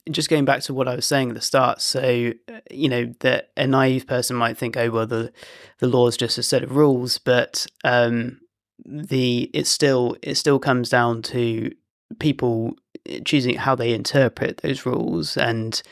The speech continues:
and how they sort of weight different, um, you know, evidence,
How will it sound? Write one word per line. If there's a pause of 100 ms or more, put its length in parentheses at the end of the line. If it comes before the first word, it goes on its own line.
(380)
and
how
they
sort
of
weight
different, (560)
um,
you
know,
evidence,